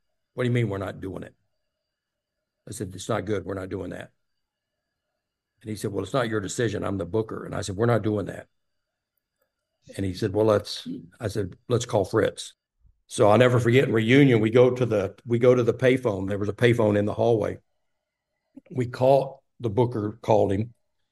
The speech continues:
goes through it and tells him what's going on.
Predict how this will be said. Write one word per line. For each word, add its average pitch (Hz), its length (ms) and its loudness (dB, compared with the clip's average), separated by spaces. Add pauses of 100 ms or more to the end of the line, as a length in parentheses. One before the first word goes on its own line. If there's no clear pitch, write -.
(1900)
goes 117 240 4
through 110 280 2
it 104 80 4
and - 80 -10
tells 104 200 2
him 107 140 2
what's 107 160 0
going 101 280 -2
on. 98 300 -2